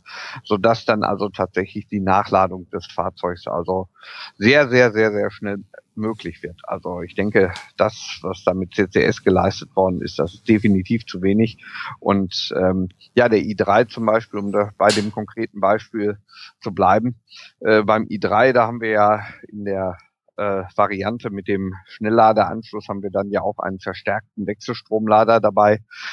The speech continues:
Aber es ist natürlich sehr traurig, dass B M W dort, äh, auf einen Drehstromlader verzichtet hat. Das, äh, zeigt also auch, dass der Heimatmarkt, sprich Deutschland, für B M W dort eine völlig untergeordnete Rolle gespielt hat. Denn, äh,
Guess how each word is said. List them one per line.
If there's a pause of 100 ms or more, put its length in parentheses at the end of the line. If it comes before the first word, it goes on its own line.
(120)
Aber
es
ist
natürlich
sehr
traurig,
dass
B
M
W
dort,
äh,
auf (100)
einen
Drehstromlader
verzichtet
hat. (460)
Das,
äh,
zeigt
also
auch,
dass
der
Heimatmarkt,
sprich
Deutschland, (420)
für
B
M
W
dort
eine
völlig
untergeordnete
Rolle
gespielt
hat. (200)
Denn,
äh,